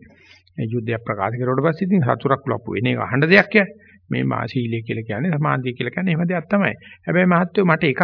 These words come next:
කියගේ විපස්සනාවට මාර බලවේග නැහැ කියලා දෙවන. මට හරි පුදුම ආසාවක් ඇති වුණා ඒ ස්වාමීන් වහන්සේ තාම සරල භාෂාවෙන් මේ කියාපු දේ. මොකද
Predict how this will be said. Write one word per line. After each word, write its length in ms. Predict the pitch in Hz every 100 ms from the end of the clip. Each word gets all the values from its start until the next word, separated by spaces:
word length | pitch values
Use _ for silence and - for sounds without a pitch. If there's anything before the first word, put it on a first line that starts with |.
| 175
කියගේ 400 | - 202 160 185
විපස්සනාවට 720 | 139 143 175 - 190 196 190
මාර 280 | 151 135 147
බලවේග 400 | 139 123 107 104
නැහැ 220 | 98 90
කියලා 240 | 87 - -
දෙවන. 200 | - 208 _ _ _ _ _ _ _ _ _ -
මට 220 | 185 180
හරි 220 | 147 214
පුදුම 480 | 196 175 165 - 240
ආසාවක් 600 | 202 165 208 180 143 135
ඇති 160 | 135 147
වුණා 220 | 180 185
ඒ 120 | 160
ස්වාමීන් 280 | 156 160 147
වහන්සේ 140 | 151
තාම 200 | 143 135
සරල 320 | 139 147 175 185
භාෂාවෙන් 520 | 165 160 185 185 170
මේ 160 | 165
කියාපු 380 | 147 160 156 147
දේ. 200 | 127 120 - _ _ _ _ - -
මොකද 340 | 190 170 214